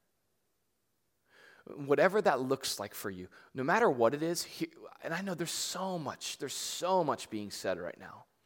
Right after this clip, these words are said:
And everybody's got another new insight to share, and some of it has been so helpful. But befo-, listen, whatever it is we're gonna say, we could spend here all day long posting, reposting. Here's the question I would ask you.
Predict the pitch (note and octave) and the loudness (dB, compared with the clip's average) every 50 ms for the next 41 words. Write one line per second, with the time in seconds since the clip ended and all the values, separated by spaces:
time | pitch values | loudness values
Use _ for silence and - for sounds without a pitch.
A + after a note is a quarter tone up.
0 | _ _ _ _ - - - - - _ - - B2+ B2 E3 F3+ F#3+ F3+ E3+ E3 | _ _ _ _ -20 -20 -20 -20 -20 _ -10 -4 0 2 6 6 6 6 6 4
1 | D3+ C#3+ D#3+ C#3+ C#3 C3 B2+ C3 C3 C3 C#3+ C3+ C3+ C3 A#2 G2 A#2+ B2 A#2+ - | 4 4 4 4 4 4 4 4 4 4 4 4 2 0 0 0 -2 -4 -4 -4
2 | - A#2 - - - - A2 - - - C3 B2+ A#2+ A2+ - - G#3+ G#3 G3+ D3 | -4 -4 -4 -6 -6 -10 -8 -8 -4 0 0 0 0 0 -2 -4 -4 -4 -2 0
3 | C3+ B2 A#2+ A#2 - - G#2+ G2 - - - - - C#3+ C#3 B2+ A2+ - - - | 0 0 0 0 -6 -8 -10 -8 -8 -10 -10 -4 0 2 2 2 2 -2 -8 -20
4 | - - - - _ - - - A2+ A2 - - - - D#2+ - _ - - - | -20 -20 -20 -20 _ -6 -2 0 0 0 0 -4 -12 -12 -12 -12 _ -20 -20 -20
5 | - _ - D#3+ D#3 - D#3+ C#3+ - - - - - - - F#3 - - A#2+ - | -14 _ 0 0 0 0 0 -6 -4 -6 -8 -8 -10 -8 -6 -6 -4 -6 -8 -8
6 | - C3+ E3+ - - - G#3 G#3+ A3 A#3+ A3 G3+ G3 E3+ E3 F3 D3+ D#3+ D#3+ D3 | -2 2 2 4 6 6 6 8 8 8 8 8 8 6 6 2 2 2 2 2
7 | B2 - - - D#3+ C3+ B2+ D#3+ - A3+ F#3 - - F#3+ F3 E3 E3 - - D3+ | 2 2 4 4 6 6 4 4 2 0 0 2 2 2 2 2 2 6 8 8
8 | E3 E3+ E3 D#3+ D3+ D3 D3+ D3+ D3+ C#3+ B2+ - - A2 A#2 - - D#3 D3 C#3+ | 8 8 8 4 4 6 6 4 4 2 0 0 2 2 2 2 -2 -4 -4 -2
9 | D3 D3 - D#3 D3 C#3+ - - D#3 D3 C#3+ - - - - - - - - - | -2 -2 0 0 0 0 -2 -4 -8 -10 -10 -14 -16 -18 -18 -18 -18 -16 -6 2
10 | - F#3+ G#3+ B3+ A#3 - B3+ - - - - E3 D3+ - - C#3 C3+ C3 C3+ - | 4 4 6 6 4 2 0 0 2 6 6 6 6 4 0 2 4 4 4 4
11 | - C3 A#2+ B2 - - - - A#2+ A2+ A2 G#2 F#2 G#2 | 2 2 0 0 -2 -4 -6 -8 -8 -8 -6 -6 -8 -8